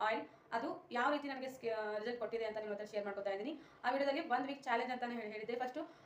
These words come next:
ಅದು ಆಯಿಲ್ ಯಾವ ರೀತಿ ಮಾಡೋದು ಅಂತ ನಾನು already ವಿಡಿಯೋ ಅಪ್ಲೋಡ್ ಮಾಡಿದ್ದೀನಿ. ಯಾರಾದ್ರೂ ಇನ್ನೂ ನೋಡಿಲ್ಲ ಅಂದ್ರೆ ಪ್ಲೀಸ್, ಆ, ವಿಡಿಯೋನ ಕೊನೆವರೆಗೂ ನೋಡಿ, ನೀವು ಕೂಡ ಮನೇಲಿ ಟ್ರೈ ಮಾಡಿ. ಅದು ನಾನು, ಆ, ಆಯಿಲ್ ಬಳಸಿ ಯಾವ ರೀತಿ ನನಗೆ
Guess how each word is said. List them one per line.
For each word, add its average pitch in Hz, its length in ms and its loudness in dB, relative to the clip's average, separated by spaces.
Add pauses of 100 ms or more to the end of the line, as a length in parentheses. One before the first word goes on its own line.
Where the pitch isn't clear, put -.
(240)
ಅದು 285 220 6
ಆಯಿಲ್ 262 340 4
ಯಾವ 240 160 8
ರೀತಿ 262 140 2
ಮಾಡೋದು 233 240 2
ಅಂತ 233 100 2
ನಾನು 233 120 2
already 226 280 2
ವಿಡಿಯೋ 220 160 2
ಅಪ್ಲೋಡ್ 208 200 -2
ಮಾಡಿದ್ದೀನಿ. 208 360 -2 (220)
ಯಾರಾದ್ರೂ 285 300 8
ಇನ್ನೂ 285 140 4
ನೋಡಿಲ್ಲ 262 240 4
ಅಂದ್ರೆ 247 160 4
ಪ್ಲೀಸ್, 262 280 -4
ಆ, 226 40 -2 (140)
ವಿಡಿಯೋನ 262 400 -2
ಕೊನೆವರೆಗೂ 233 340 2
ನೋಡಿ, 226 260 0
ನೀವು 240 160 -4
ಕೂಡ 233 120 0
ಮನೇಲಿ 214 260 -2
ಟ್ರೈ 208 200 2
ಮಾಡಿ. 208 260 -2 (280)
ಅದು 262 280 4
ನಾನು, 277 260 4
ಆ, 233 240 4
ಆಯಿಲ್ 294 200 4
ಬಳಸಿ 277 420 6
ಯಾವ 240 180 4
ರೀತಿ 269 140 0
ನನಗೆ 262 200 -4